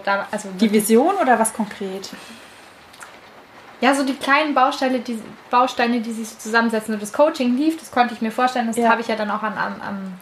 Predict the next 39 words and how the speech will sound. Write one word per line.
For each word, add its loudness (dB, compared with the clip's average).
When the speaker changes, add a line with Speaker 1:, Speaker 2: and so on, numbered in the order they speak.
Speaker 1:
eigenen 2
Leib 4
erfahren, 4
jetzt 0
nicht 4
Speaker 2:
Ja. 8
Speaker 1:
im 4
negativen 2
Sinne. 4
So, 4
das 0
war, -2
das -6
hat 2
dann 0
so -4
ein -4
Bild 2
gehabt, -4
aber 0
so -4
wie -6
das, -2
wie -6
das -6
dann -2
alles -4
zusammenpasst, 0
so -6
Romane, 4
Videokurse, -2
Podcast, 2
Buch, 0
ähm, -2
Speaker 2:
Coaching-Ausbildung. 2
Speaker 1:
Coaching-Ausbildung, 2
Coaching 2
an -2
sich, 2